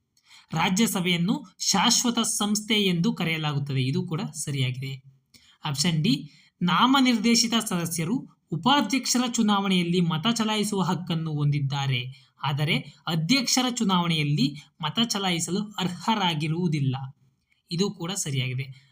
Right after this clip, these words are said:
ಆದರೆ ಆಪ್ಷನ್ ಸಿ ತಪ್ಪು. ಯಾಕೆಂದ್ರೆ ಸದನದ ಒಟ್ಟು ಸದಸ್ಯರಲ್ಲಿ ಹತ್ತು ಪರ್ಸೆಂಟ್ ಕೋರಮ್ ಅನ್ನು ರೂಪಿಸುತ್ತೆ. ಆದ್ರೆ ಅವ್ರು ಹೇಳಿದ್ದೇನು, ಸದನದ ಒಟ್ಟು ಸದಸ್ಯರಲ್ಲಿ ಐದನೇ ಒಂದು ಭಾಗ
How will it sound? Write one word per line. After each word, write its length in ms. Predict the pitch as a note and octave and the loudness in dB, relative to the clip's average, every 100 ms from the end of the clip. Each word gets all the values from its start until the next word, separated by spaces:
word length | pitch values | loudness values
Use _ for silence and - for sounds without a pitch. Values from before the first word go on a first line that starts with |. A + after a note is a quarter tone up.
| - | -10
ಆದರೆ 480 | D3 F#3+ C4 - _ | -6 -4 -6 -12 _
ಆಪ್ಷನ್ 300 | D3+ D#3 G3 | -6 -4 -2
ಸಿ 340 | F3+ G#3+ A#3 - | -2 0 -2 -2
ತಪ್ಪು. 480 | E3 - - B2+ B2 | -6 -6 -6 -6 -4
ಯಾಕೆಂದ್ರೆ 760 | D3 C#3+ C#3+ C3+ G3 C#4+ - - - | -4 -2 -2 -2 -2 -4 -10 -20 -12
ಸದನದ 560 | - D3+ F#3 A#3 A3+ | -6 -2 4 6 6
ಒಟ್ಟು 500 | A3 D#3+ E3+ - B3+ | 4 0 -2 -2 -2
ಸದಸ್ಯರಲ್ಲಿ 840 | A#3+ F#3 F3+ F3+ E3+ D#3+ F#3 D4+ - - _ F#3+ | 0 0 0 0 -2 0 0 0 -4 -20 _ -4
ಹತ್ತು 440 | - - - D#4+ | -4 -8 -2 0
ಪರ್ಸೆಂಟ್ 520 | D#4 A#3 - C#4+ E4+ _ _ _ | 2 0 0 -4 -6 _ _ _
ಕೋರಮ್ 360 | A3+ C4 A#3+ | 2 6 6
ಅನ್ನು 180 | A3 G#3+ | 6 4
ರೂಪಿಸುತ್ತೆ. 760 | G3 F#3 - - C3+ C3+ - _ _ | -2 -4 -8 -12 -14 -16 -20 _ _
ಆದ್ರೆ 240 | D3+ D3+ D3 | -6 -6 -4
ಅವ್ರು 200 | E3+ E3+ | -2 -2
ಹೇಳಿದ್ದೇನು, 880 | D#3+ D3 D3 C#3+ C#3+ D3+ C4 - _ _ - | -2 -2 0 -2 -2 -2 -2 -4 _ _ -4
ಸದನದ 400 | F3+ F#3 F#3 F3 | 0 2 2 0
ಒಟ್ಟು 360 | D#3+ F#3 C#4 | -4 -4 -2
ಸದಸ್ಯರಲ್ಲಿ 960 | B3 G3 F3 E3 D3+ D3+ C#4 D4 - _ | -2 -2 -2 -2 -2 0 0 -2 -12 _
ಐದನೇ 320 | E3 G#3 G#3+ G#3 | -2 0 0 0
ಒಂದು 360 | F3 A#3 D4+ | 0 2 2
ಭಾಗ 260 | G#3 E3+ | 2 2